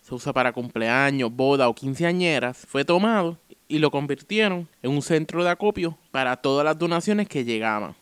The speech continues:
Luego, estas se dividían y se repartían entre la comunidad. Este tipo de organización comunitaria se dio en un montón de comunidades en el área sur.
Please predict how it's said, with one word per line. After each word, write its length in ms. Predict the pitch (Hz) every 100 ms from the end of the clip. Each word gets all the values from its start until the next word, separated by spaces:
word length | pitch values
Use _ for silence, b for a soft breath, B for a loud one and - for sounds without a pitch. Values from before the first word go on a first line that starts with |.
| -
Luego, 460 | 123 170 190 156 -
estas 360 | - 127 - 143
se 100 | 151
dividían 640 | 147 175 185 233 196 185
y 100 | -
se 120 | 135 139
repartían 640 | 127 131 131 208 208 208 -
entre 320 | - 131 - 120
la 100 | 110
comunidad. 640 | 113 110 117 110 113 104 _
Este 300 | 135 - 202
tipo 300 | 196 202 208
de 60 | 202
organización 640 | 196 190 190 196 175 196
comunitaria 800 | 190 196 196 196 214 196 143 143 -
se 220 | - 156
dio 240 | 143 175 196
en 80 | 180
un 140 | 190
montón 520 | 196 160 143 165 208
de 80 | 190
comunidades 560 | 123 110 104 117 147 165
en 140 | 131
el 60 | 92
área 260 | 90 120
sur. 220 | - 127